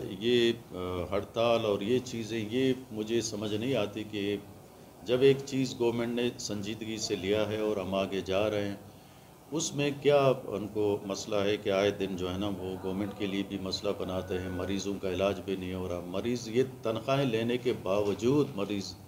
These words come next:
सफ़र कर रहे हैं, इतना पैसा देने के बावजूद government के, फिर भी ये, अ,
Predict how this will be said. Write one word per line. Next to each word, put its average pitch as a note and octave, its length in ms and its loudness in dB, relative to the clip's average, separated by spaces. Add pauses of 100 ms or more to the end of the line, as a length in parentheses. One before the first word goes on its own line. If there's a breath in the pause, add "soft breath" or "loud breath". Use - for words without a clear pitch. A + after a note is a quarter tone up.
(260 loud breath)
सफ़र C3 340 0
कर F#2 180 -2
रहे F#2 220 -2
हैं, F#2+ 60 0
इतना G#2 540 -2 (480 loud breath)
पैसा A2 280 0
देने G2 280 0
के G2 160 -2
बावजूद F#2 560 -2
government F#2+ 280 -2
के, F2+ 220 -6
फिर - 480 -8
भी G#2 160 -6
ये, F#2 300 -2
अ, D#2+ 600 -8